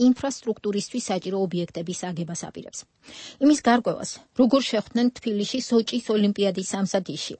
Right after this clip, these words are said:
აფხაზეთის ჩართვის შესახებ გავრცელებულ ინფორმაციას, ჯიმშე რეხვიაშვილი შეეცადა.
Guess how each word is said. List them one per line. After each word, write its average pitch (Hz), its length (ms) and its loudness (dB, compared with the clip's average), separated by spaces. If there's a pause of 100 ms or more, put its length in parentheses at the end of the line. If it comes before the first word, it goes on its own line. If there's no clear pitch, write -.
(160)
აფხაზეთის 170 640 -4
ჩართვის 190 480 -4
შესახებ 190 380 -4 (100)
გავრცელებულ 196 460 0 (100)
ინფორმაციას, 220 560 2 (400)
ჯიმშე 240 400 6
რეხვიაშვილი 175 640 -4
შეეცადა. - 580 -10